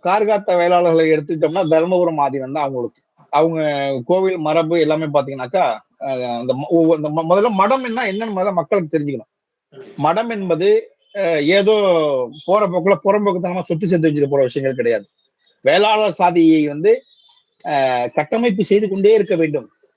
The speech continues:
தொடர்ந்து வேளாளர் சாதிக்கு பணி செய்து கொண்டே இருக்க வேண்டும் தான் ஒரு குருவை உருவாக்குறாங்க. அந்த குருவுடைய வேலை என்ன அப்படின்னாக்கா, எப்பா நீ இந்த கோயிலை கும்பிடுறவங்க, இந்த வம்சாவளி, இந்த குலம், இந்த கோத்திரம், இந்த மரபு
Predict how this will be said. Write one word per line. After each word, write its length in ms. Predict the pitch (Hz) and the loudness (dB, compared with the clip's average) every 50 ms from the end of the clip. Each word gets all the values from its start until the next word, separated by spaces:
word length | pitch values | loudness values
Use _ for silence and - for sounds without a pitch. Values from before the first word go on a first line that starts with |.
| _ _ _ - | _ _ _ -2
தொடர்ந்து 600 | 160 190 226 240 240 240 220 254 254 254 220 - _ | 0 2 2 0 0 0 2 2 0 0 -2 -6 _
வேளாளர் 340 | 151 160 202 220 208 220 196 | 0 2 2 2 2 2 0
சாதிக்கு 440 | 160 196 185 180 185 175 233 220 160 | -2 -2 -2 -4 -4 -6 -10 -10 -6
பணி 180 | - 185 214 226 | -4 -4 -2 0
செய்து 220 | - 226 202 208 | 0 0 0 0
கொண்டே 200 | 185 190 180 196 | -2 -2 -2 -2
இருக்க 200 | 190 175 175 175 | -4 -2 -4 -4
வேண்டும் 220 | 165 156 156 156 160 | -4 -4 -6 -6 -4
தான் 120 | 220 254 | 0 0
ஒரு 180 | 220 190 170 156 | 0 0 2 0
குருவை 260 | 170 185 226 226 190 | 0 2 2 2 2
உருவாக்குறாங்க. 480 | 165 160 165 147 143 143 131 120 113 - _ _ _ _ _ _ _ | 2 2 0 0 -2 -4 -8 -8 -12 -20 _ _ _ _ _ _ _
அந்த 160 | - 156 156 151 | -6 -4 -4 0
குருவுடைய 480 | 147 165 190 233 240 214 190 185 175 | 0 0 0 0 0 0 0 0 0
வேலை 280 | 156 175 196 214 214 185 | 0 0 2 2 2 2
என்ன 180 | 175 165 165 160 | 0 -2 -2 -4
அப்படின்னாக்கா, 500 | 147 143 143 139 127 117 - 135 139 165 - - _ _ _ _ _ _ _ _ _ _ - | -4 -6 -6 -8 -10 -10 -6 -6 -6 -6 -6 -10 _ _ _ _ _ _ _ _ _ _ -2
எப்பா 280 | - 147 214 208 196 | 0 2 2 0 0
நீ 80 | 180 170 | -2 -2
இந்த 180 | 165 160 156 | -2 -2 -2
கோயிலை 300 | 139 165 180 190 185 165 | 0 0 2 2 2 0
கும்பிடுறவங்க, 480 | 151 160 151 147 143 139 135 127 131 143 143 135 101 - _ _ _ _ _ _ | 0 -2 -2 -2 0 0 -2 -2 -4 -6 -6 -6 -8 -12 _ _ _ _ _ _
இந்த 180 | 156 151 151 139 | -4 0 0 0
வம்சாவளி, 580 | 139 143 165 156 - 185 170 151 143 143 151 143 123 | 0 0 -4 -2 0 2 2 2 2 2 0 -2 -4
இந்த 260 | 139 147 143 139 131 | -6 -4 -2 -2 -2
குலம், 360 | - - 170 165 156 135 160 - _ _ _ _ _ _ - | -2 -2 -2 -2 -2 -4 -10 -18 _ _ _ _ _ _ -2
இந்த 140 | 143 139 131 | 0 0 0
கோத்திரம், 580 | - - 180 180 180 - - 156 156 143 123 - | 2 2 2 2 2 0 -4 -4 -4 -6 -8 -10
இந்த 160 | - 139 135 135 | -4 -2 -2 0
மரபு 420 | 139 147 151 165 151 147 156 | 2 2 2 0 0 -2 -4